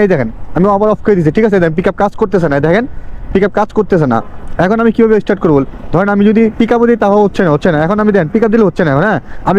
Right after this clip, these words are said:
এটা এখন নগদ স্টার্ট করে ফেলবো। এই দেন ক্লাচটা ছেড়ে দেবো, নগদ স্টার্ট হয়ে যাবে। এই দেন, এই যে গাড়ি স্টার্ট হয়ে গেছে, দেখছেন? গাড়ি স্টার্ট হয়ে গেছে।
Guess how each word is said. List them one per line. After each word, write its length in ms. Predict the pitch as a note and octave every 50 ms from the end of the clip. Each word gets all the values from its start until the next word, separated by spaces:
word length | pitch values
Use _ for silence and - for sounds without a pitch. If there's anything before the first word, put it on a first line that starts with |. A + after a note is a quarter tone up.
| G3+ G3+
এটা 100 | G3 G#3 G3
এখন 120 | G3 G#3 G3+ G3
নগদ 180 | G#3 A3 A#3+ G#3
স্টার্ট 160 | - - F3+ -
করে 100 | F3+ D3+
ফেলবো। 120 | D3 B2+ C#3
এই 40 | D#3
দেন 100 | D#3 C#3 A#2 - - - -
ক্লাচটা 220 | - G3+ G3 - G#3
ছেড়ে 100 | - F#3 F3
দেবো, 100 | E3+ D#3 D3+
নগদ 160 | D#3 D#3 F3 E3+ E3+
স্টার্ট 140 | - E3+ D3+
হয়ে 100 | C#3+ B2+
যাবে। 100 | B2 A#2+ C3
এই 40 | C3+
দেন, 80 | B2 G2+ - - - - - - - - - - - - - - - C#3+
এই 40 | C#3+
যে 60 | C3+ B2+
গাড়ি 100 | C#3 C#3
স্টার্ট 140 | - D3+ B2
হয়ে 80 | A#2+ A2+
গেছে, 80 | A#2 E3
দেখছেন? 180 | - A#3+ G3 C3 - - - - - - - - - - - - - - - - - - -
গাড়ি 140 | C#3+ D3 D#3
স্টার্ট 160 | - - E3 C#3
হয়ে 100 | C3 A#2
গেছে। 160 | A#2 - -